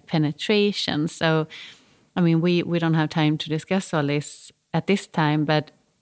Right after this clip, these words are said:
many times, uh, when you test a compound, you only look in a cell culture. So that means that you have taken out the skin cells, you put that,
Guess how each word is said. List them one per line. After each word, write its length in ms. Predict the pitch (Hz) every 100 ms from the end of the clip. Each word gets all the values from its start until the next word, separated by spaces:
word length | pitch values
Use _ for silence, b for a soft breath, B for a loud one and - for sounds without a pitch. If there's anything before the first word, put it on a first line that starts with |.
| _ _ _ _ - -
many 360 | 180 185 185 180
times, 680 | - 156 151 147 156 - - _ _ _ _ _ -
uh, 160 | 156
when 180 | 151 156
you 80 | 151
test 340 | - 196 -
a 40 | 180
compound, 720 | 160 147 147 156 151 151 147
you 80 | -
only 640 | 170 156 151 143 147 143
look 340 | 143 151 143 -
in 140 | 156
a 60 | 151
cell 300 | - 196 190
culture. 560 | - - - - - -
So 200 | - 156
that 280 | 151 156 -
means 260 | 147 151
that 180 | - 160
you 60 | 151
have 140 | 143
taken 340 | - 151 151
out 320 | 165 175 180 -
the 80 |
skin 300 | 165 - 180
cells, 580 | 180 - 160 156 165 -
you 80 | 151
put 280 | 143 165 -
that, 160 | 156